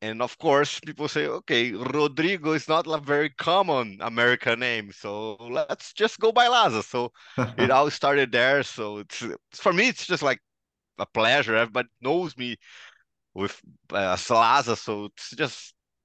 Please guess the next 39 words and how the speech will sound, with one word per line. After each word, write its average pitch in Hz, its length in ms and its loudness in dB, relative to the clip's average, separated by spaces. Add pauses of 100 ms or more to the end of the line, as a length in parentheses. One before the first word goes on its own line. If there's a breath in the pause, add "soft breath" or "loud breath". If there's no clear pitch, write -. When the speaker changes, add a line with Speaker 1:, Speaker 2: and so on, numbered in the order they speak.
(140)
Speaker 1:
fine. 104 280 4
But, 135 200 -2 (580)
and, 151 140 2
and 180 140 2
I 185 100 6
miss 170 200 2
America, 107 460 0
man. 95 320 -8
I'm 104 220 -4
gonna 123 200 0
tell 110 220 0
you 110 140 -2
guys, 110 520 0
I 101 120 0
really 110 340 -4
miss 107 280 -4
America. 98 760 0
It's, - 480 -12
I - 100 0
don't 113 100 0
know, 85 140 -6
maybe 139 520 0 (1000)
for, 143 220 0 (560)
I 104 320 -2
have, 127 240 -2
I 135 100 -2
think 277 280 -6
I 180 100 4
ha-, 127 220 -2
still 233 480 -8 (520)
a 139 140 4
little 147 500 2 (560)
bit 127 260 2
more 104 260 0
to 101 220 -6
go 107 300 0
here, 110 240 -2
but 101 160 -2
I, 95 260 -4